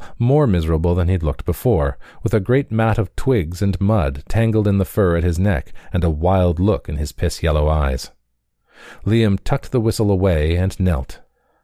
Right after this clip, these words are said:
"Is it well with you, Madra, my dear?" "It is not so," said Madra irritably.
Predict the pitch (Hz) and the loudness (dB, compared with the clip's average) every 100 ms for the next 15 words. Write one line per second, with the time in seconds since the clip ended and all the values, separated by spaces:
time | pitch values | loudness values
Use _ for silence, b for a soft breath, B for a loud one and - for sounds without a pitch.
0 | _ _ - 127 127 139 165 156 92 85 | _ _ -6 -4 -2 2 2 4 2 0
1 | 80 78 85 - 73 71 78 69 65 - | 0 2 0 0 0 2 2 0 -2 -8
2 | b b b b b _ - 69 71 76 | b b b b b _ -4 0 2 2
3 | 80 76 - 73 65 - - - - 87 | 2 0 -2 -2 0 -2 -8 -12 -2 -2
4 | 71 78 69 71 69 - - 80 69 69 | 2 0 0 0 -2 -4 -2 0 0 0
5 | 69 | -2